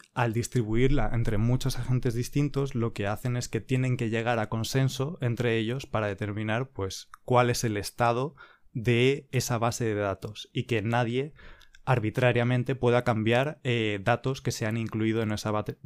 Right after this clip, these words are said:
en esa blockchain anteriormente. ¿Por qué todo esto es importante?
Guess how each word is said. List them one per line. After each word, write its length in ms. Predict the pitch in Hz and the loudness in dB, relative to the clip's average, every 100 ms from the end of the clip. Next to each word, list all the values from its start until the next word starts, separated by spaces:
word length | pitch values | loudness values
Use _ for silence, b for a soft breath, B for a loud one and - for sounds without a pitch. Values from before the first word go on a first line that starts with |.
| 120 | -10
en 180 | 123 107 | -6 -4
esa 580 | 110 - 107 101 98 95 | -4 -2 0 0 0 -2
blockchain 420 | 107 110 - 120 | -2 -2 -2 -4
anteriormente. 720 | 104 92 98 98 92 87 85 - _ _ _ _ _ _ _ - B B B _ | -2 -4 -4 -4 -4 -8 -12 -14 _ _ _ _ _ _ _ -14 B B B _
¿Por 180 | 117 113 | -4 2
qué 160 | 156 | 2
todo 240 | 143 151 139 | 4 2 2
esto 200 | 139 127 | 2 0
es 60 | |
importante? 720 | 127 - 120 143 147 120 98 | 0 0 0 2 0 0 -6